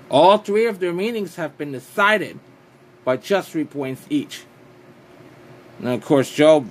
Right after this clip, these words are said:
Joe Burrow went on to say, "We know what team we're playing, a team that has been to this game the last five seasons,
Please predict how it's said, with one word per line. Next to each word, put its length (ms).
Joe 300
Burrow 580
went 120
on 280
to 40
say, 240
"We 180
know 240
what 340
team 280
we're 120
playing, 440
a 80
team 300
that 80
has 200
been 220
to 260
this 180
game 400
the 80
last 260
five 300
seasons, 480